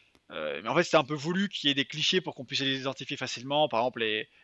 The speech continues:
les Espagnols, ils ont des mouvements qui ressemblent un peu au flamenco. Euh, les Américains, ils ont des mouvements qui ressemblent un peu au basket.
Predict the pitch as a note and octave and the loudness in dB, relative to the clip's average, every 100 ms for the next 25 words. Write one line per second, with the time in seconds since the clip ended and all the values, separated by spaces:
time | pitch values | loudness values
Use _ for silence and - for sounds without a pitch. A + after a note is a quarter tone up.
0 | _ C3 C3 - D3+ D#3 E3 D#3 B2 A#2+ | _ -6 -2 0 4 6 8 8 6 0
1 | B2 B2 B2 C#3+ C3 E3 D#3+ D3 C#3+ C3 | -2 0 0 -2 -4 -2 -2 -4 0 0
2 | C#3+ C#3+ A#2+ A#2 A#2+ D#3+ E3 E3+ - - | 0 -2 -2 -4 -2 0 2 0 -2 -14
3 | - _ - A2+ A2+ A2+ G#2+ G#2+ A#2 B2 | -20 _ -2 2 4 6 6 4 4 4
4 | A#2+ B2+ C3 C3+ D#3 D#3 D3 C3+ C3 B2+ | 4 2 2 4 6 6 4 -2 -6 -4
5 | D3+ D3 C3 C3+ B2 C3 A#2+ A#2+ - D3+ | -4 -2 -2 0 -2 0 0 0 4 4
6 | D#3 - | 4 0